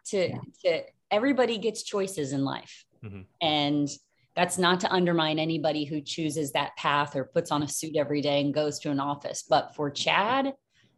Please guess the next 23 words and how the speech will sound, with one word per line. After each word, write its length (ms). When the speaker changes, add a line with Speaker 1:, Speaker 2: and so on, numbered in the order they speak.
Speaker 1:
that 320
was 220
not 520
his 220
heartbeat. 560
Speaker 2:
Mm-hmm. 440
Speaker 1:
And, 340
um, 460
and 160
I, 180
you 200
know, 140
I 140
don't 240
regret 380
it 180
because 260
it 160
took 300
us 180
getting 360
out 320
and, 180